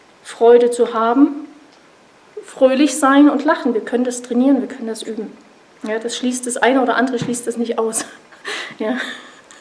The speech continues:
Und, äh, ja, eine ganz große Freude, die ich habe, die wollte ich euch jetzt noch erzählen,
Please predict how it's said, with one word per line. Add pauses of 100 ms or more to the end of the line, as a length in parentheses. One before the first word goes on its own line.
(2000)
Und,
äh, (280)
ja, (220)
eine
ganz
große
Freude,
die
ich
habe,
die
wollte
ich
euch
jetzt
noch
erzählen,